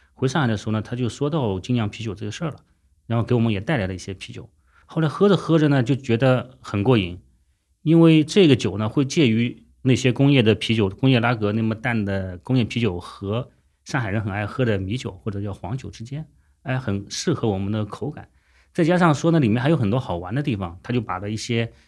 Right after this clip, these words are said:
呃，如何酿酒的方法也告诉我了，自己在家都酿了七八回了。这跟你踢球是一样的，你光看球可能还不会那么喜欢足球，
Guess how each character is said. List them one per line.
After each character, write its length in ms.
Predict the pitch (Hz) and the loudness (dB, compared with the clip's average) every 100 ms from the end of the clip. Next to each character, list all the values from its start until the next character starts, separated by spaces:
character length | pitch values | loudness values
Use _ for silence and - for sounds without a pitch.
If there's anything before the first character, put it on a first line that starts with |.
| _ | _
呃， 200 | 104 98 | -2 0
如 120 | 98 127 | 2 2
何 160 | 131 | 2
酿 240 | 151 160 107 | 4 4 2
酒 140 | 95 | 0
的 80 | 92 | -4
方 200 | - 175 | -2 -2
法 140 | 117 | -2
也 80 | 85 | -6
告 220 | - 92 | -8 -12
诉 160 | - 85 | -12 -16
我 100 | 69 | -18
了， 80 | - _ _ _ | -20 _ _ _
自 120 | - | -6
己 80 | 131 | -6
在 100 | 104 | -4
家 200 | 101 123 | -6 -6
都 180 | 131 117 | -4 -4
酿 140 | 110 | -6
了 80 | 98 | -8
七 100 | - | -12
八 160 | - 104 | -14 -14
回 160 | - | -14
了。 100 | 98 - _ _ | -16 -18 _ _
这 100 | - | -2
跟 180 | 165 180 | 2 2
你 80 | 95 | 0
踢 220 | - 185 | -2 -6
球 240 | - 104 | -6 -8
是 140 | 143 147 | -4 -4
一 60 | |
样 220 | 95 139 104 | -4 -6 -8
的， 80 | - _ | -12 _
你 200 | 95 101 | -10 -6
光 180 | 98 175 | -4 -4
看 200 | - 190 | -2 -4
球 180 | - 87 | -4 -10
可 240 | - - | -12 -10
能 80 | 101 | -10
还 140 | - | -8
不 120 | 117 127 | -8 -8
会 140 | 143 | -4
那 60 | 160 | -4
么 100 | 110 | -4
喜 180 | - | -8
欢 160 | 104 110 | -12 -12
足 120 | 110 87 | -12 -16
球， 220 | 120 | -20